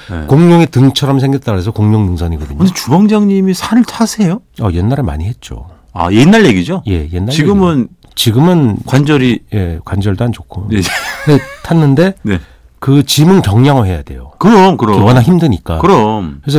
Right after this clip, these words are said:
Speaker 2: 밥을 해 먹기도 어려워서
Speaker 1: 네.
Speaker 2: 이렇게 밥을 막 이게
Speaker 1: 뭉쳐서?
Speaker 2: 예, 뭉쳐서 가져가고 뭐 양념해 갖고 막 이렇게.
Speaker 1: 주먹밥.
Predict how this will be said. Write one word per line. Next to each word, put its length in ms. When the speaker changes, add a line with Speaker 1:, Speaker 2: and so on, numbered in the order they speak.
Speaker 2:
밥을 260
해 60
먹기도 340
어려워서 540
Speaker 1:
네. 220
Speaker 2:
이렇게 340
밥을 340
막 200
이게 220
Speaker 1:
뭉쳐서? 540
Speaker 2:
예, 100
뭉쳐서 420
가져가고 500
뭐 80
양념해 420
갖고 320
막 60
이렇게. 120
Speaker 1:
주먹밥. 460